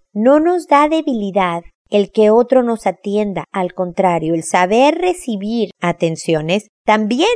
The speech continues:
habla de fortaleza de carácter. Yo estoy tan segura de mí misma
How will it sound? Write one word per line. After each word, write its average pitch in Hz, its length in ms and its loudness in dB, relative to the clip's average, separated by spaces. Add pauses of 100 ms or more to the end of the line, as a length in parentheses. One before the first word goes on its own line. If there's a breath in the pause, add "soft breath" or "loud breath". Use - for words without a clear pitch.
habla 208 260 4
de 190 120 6
fortaleza 175 600 0
de 160 80 0
carácter. 160 460 -6
Yo 208 80 -2
estoy 240 220 -4
tan 311 320 2
segura 277 460 2
de 233 140 -2
mí 262 160 -4
misma 214 540 -6